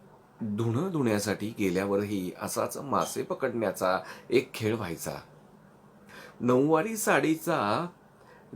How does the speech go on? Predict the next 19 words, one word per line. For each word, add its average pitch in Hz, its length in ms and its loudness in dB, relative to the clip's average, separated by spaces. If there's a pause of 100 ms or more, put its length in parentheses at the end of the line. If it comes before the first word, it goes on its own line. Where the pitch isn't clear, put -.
जाळ्यागत 139 720 4 (280)
धडप्पा 131 680 2
करून 185 520 6 (440)
आई 120 360 2
आणि 185 300 4
मी 175 500 4 (120)
डो-, 117 160 6 (140)
लहान 139 640 2 (360)
डोहातले 120 500 4
मासे 120 380 -2
पकडायचो. 71 720 -6 (2500)
एका 180 240 8
फेरीत 247 320 6 (880)
एक 202 220 4
दोनच 202 500 6
लहान 165 300 6
लहान 156 280 4 (200)
चिंगळ्या 135 320 6
सापडावयाच्या. 92 840 2